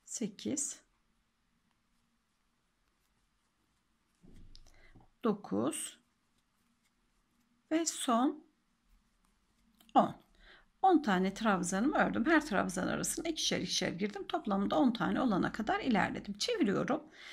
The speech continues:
Sık iğnemi batıyorum. İkinci kez sık iğnemden alıyorum. Ve, e, diğer ölçüdeki sayının birebir aynısıyla örüyorum. Toplamda iki, dört, altı, sekiz,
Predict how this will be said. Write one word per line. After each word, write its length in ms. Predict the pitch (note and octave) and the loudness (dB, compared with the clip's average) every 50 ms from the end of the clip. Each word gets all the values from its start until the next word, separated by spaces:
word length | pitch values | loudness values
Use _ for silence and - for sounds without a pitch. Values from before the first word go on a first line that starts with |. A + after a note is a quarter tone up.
| - - - | -18 -18 -10
Sık 300 | - - - G4+ - - | -8 -6 -6 -6 -2 0
iğnemi 340 | C#4 G#3 F#3+ F#3+ G3 G3+ A3 | 2 2 2 2 0 0 0
batıyorum. 720 | C4+ C#4+ C#4+ - - - - D#3 - G3+ A#3 D4+ G4 G4 | 0 -2 -2 -4 -4 -2 -2 -2 -2 0 0 0 0 0
İkinci 420 | E4 D#4 D4 - G3+ F#3 F#3+ F#3+ - | -2 -2 -2 -2 -2 -2 -2 -4 -4
kez 180 | - F#3 - | -4 -4 -4
sık 280 | - - - - - G3 | -4 -6 -8 -8 -4 0
iğnemden 640 | G3+ G3+ G3+ F#3+ F3+ F3+ E3+ F#3 F#3+ G#3+ B3 C4 | 2 2 2 2 2 0 0 0 2 2 2 0
alıyorum. 720 | C4 - B3+ B3+ C4+ C4 C4 C4 B3 C4 D4 D#4+ D#4 - - _ _ _ _ _ _ _ _ _ _ _ _ _ _ _ _ _ _ - | 0 0 0 0 2 4 4 2 2 2 2 0 0 -2 -8 _ _ _ _ _ _ _ _ _ _ _ _ _ _ _ _ _ _ -2
Ve, 300 | F4 F#4+ F#4+ F#4+ - - A#3+ | 0 0 0 -2 -2 -2 0
e, 320 | A#3 A#3 A#3 A#3 A#3 A#3 - | 0 2 2 0 -2 -2 -2
diğer 640 | F4+ F#4+ F4+ A#3+ G#3+ A3+ B3+ B3+ - - - - - _ _ _ _ _ _ _ _ _ _ _ _ _ | 0 2 4 6 6 4 2 0 -4 -6 -8 -10 -14 _ _ _ _ _ _ _ _ _ _ _ _ _
ölçüdeki 580 | D4 D4 C#4+ D4 - C4+ G3+ G#3 G#3 G#3 - A3+ | 4 4 4 4 2 0 0 0 0 0 -2 -2
sayının 520 | A#3 - - F4 E4 A#3+ G3+ G#3+ B3 D4+ | -2 0 2 4 4 4 4 4 2 2
birebir 380 | A4 G4+ D4+ A3+ A3+ B3+ - G4 | 2 4 4 4 4 4 4 6
aynısıyla 540 | F#4 C#4 G#3 - - - C4+ D4+ E4 F4+ A#3 | 6 6 6 4 2 0 0 2 2 4 2
örüyorum. 360 | F3 - G#3+ - - A3+ A3 | 2 2 2 0 0 0 -2
Toplamda 500 | - A4+ A4 - B3 G3 G3 G3 - - | -2 -6 -2 2 2 4 4 2 0 -2
iki, 480 | - D#4+ D#4+ - - A#3+ C4+ F4 - - - - - - _ _ - | -4 -6 -6 -4 -2 -2 -2 -2 -2 -8 -18 -20 -20 -20 _ _ 4
dört, 440 | C#4 C4 C#4 E4+ - - - - - - - - | 4 6 4 4 0 -4 -8 -8 -10 -10 0 4
altı, 420 | A#3+ A#3+ A3 G#3 G#3 - - - | 6 6 6 4 2 -2 -4 -4
sekiz, 580 | F#4 - - - A#3+ A3+ - - F4 F4+ - | -4 -4 -4 -4 -4 -4 -4 -4 -6 -6 -6